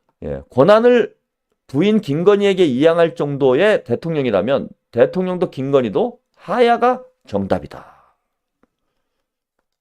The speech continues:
자, 좀 요약해서 말씀드릴게요. 예, 이재명 대표가 결단을 촉구했습니다. "이제 결단해라. 도저히 답이 없다, 니들은."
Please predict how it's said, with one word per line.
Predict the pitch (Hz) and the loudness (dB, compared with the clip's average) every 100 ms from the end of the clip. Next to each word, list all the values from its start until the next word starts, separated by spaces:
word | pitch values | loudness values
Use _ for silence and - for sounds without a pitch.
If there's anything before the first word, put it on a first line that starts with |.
| _ _ _ _ _ _ _ _ _ _ _ _ _ _ _ | _ _ _ _ _ _ _ _ _ _ _ _ _ _ _
자, | 180 165 | 2 4
좀 | 196 | 4
요약해서 | 202 262 262 | 6 6 4
말씀드릴게요. | 208 - 226 190 151 165 143 165 254 202 | 2 2 2 0 0 0 2 2 -2 -8
예, | 98 85 | -8 -6
이재명 | 127 214 220 214 | -2 2 4 2
대표가 | 202 220 | 2 0
결단을 | - 170 190 247 208 | 2 2 4 2 2
촉구했습니다. | 196 208 185 185 147 98 - _ - | -2 -2 -2 -4 -2 -2 -2 _ -14
"이제 | 147 185 | -4 0
결단해라. | 165 143 170 170 226 120 135 - _ _ _ _ _ _ _ _ _ - | 0 4 4 4 2 0 -2 -12 _ _ _ _ _ _ _ _ _ -4
도저히 | 143 196 | 0 0
답이 | - 127 | 0 0
없다, | 220 - 123 | 2 2 0
니들은." | 92 82 78 | -2 -6 -8